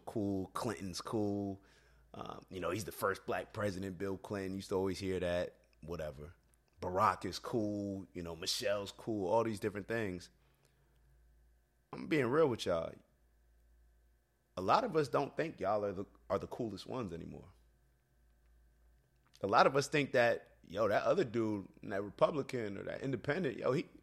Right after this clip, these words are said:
he kinda cool. And the pe-, and the ones that y'all do elect, not to say that y'all don't have any quote unquote cool candidates, but the ones that y'all end up putting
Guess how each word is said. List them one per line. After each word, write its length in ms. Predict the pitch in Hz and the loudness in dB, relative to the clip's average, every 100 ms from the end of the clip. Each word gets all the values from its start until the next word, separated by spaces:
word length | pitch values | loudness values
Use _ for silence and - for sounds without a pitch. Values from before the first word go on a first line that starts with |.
| - _ | -20 _
he 120 | 170 | -10
kinda 300 | - 339 135 | -2 0 0
cool. 480 | - 214 269 98 76 - _ - - - _ _ - - - _ _ - - _ _ - - _ _ _ _ _ - | 6 6 8 2 -4 -16 _ -20 -20 -20 _ _ -20 -20 -20 _ _ -20 -20 _ _ -20 -20 _ _ _ _ _ 4
And 160 | 120 | 4
the 60 | 117 | 4
pe-, 260 | 107 196 - | 2 2 4
and 120 | 135 | 4
the 60 | 131 | 6
ones 260 | 156 170 | 6 6
that 180 | 156 139 | 4 4
y'all 180 | 143 135 | 6 6
do 280 | 120 170 143 | 6 6 6
elect, 500 | 120 165 - - - - - - - | 6 4 2 -6 -20 -20 -20 -14 -6
not 180 | 113 - | -4 -2
to 60 | |
say 200 | - 156 | 0 2
that 180 | 139 - | 2 4
y'all 120 | 139 | 6
don't 140 | 139 135 | 6 4
have 180 | 120 - | 2 2
any 260 | 127 117 - | 0 0 -2
quote 220 | - 131 | 0 2
unquote 400 | 127 120 131 120 | 2 2 2 2
cool 400 | - 135 131 117 - - - - - - | 0 2 2 0 -4 -20 -20 -20 -20 -8
candidates, 600 | - 139 135 113 107 - | 0 4 4 4 2 0
but 240 | - 117 95 | 2 2 2
the 80 | |
ones 300 | 92 131 147 | 0 2 2
that 220 | 135 123 - | 2 0 4
y'all 380 | 135 120 117 - - - - - - - | 6 6 4 -4 -20 -20 -20 -20 -16 -2
end 240 | 123 123 | 0 6
up 200 | 120 - | 6 6
putting 380 | - 135 120 101 | 4 4 4 0